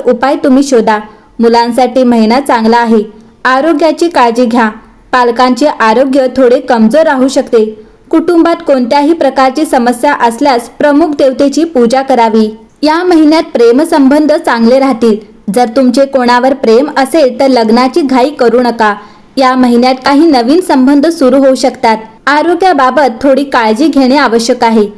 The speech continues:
तुम्हाला खाण्यापिण्यात जास्त रस असेल, पण पोटाबाबत काळजी घ्या.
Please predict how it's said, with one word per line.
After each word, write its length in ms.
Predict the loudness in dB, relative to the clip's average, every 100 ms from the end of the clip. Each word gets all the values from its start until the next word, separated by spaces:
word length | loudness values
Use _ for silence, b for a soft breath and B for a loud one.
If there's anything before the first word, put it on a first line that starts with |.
| B B -4
तुम्हाला 340 | 0 0 0 -2
खाण्यापिण्यात 640 | -2 0 0 0 0 0 0
जास्त 320 | -2 -2 -2
रस 260 | 0 0 -2
असेल, 320 | -4 0 0 -2 B B -2
पण 180 | 0 0
पोटाबाबत 760 | 2 0 2 0 0 0 -2 -2
काळजी 320 | -2 0 -2
घ्या. 240 | 0 -2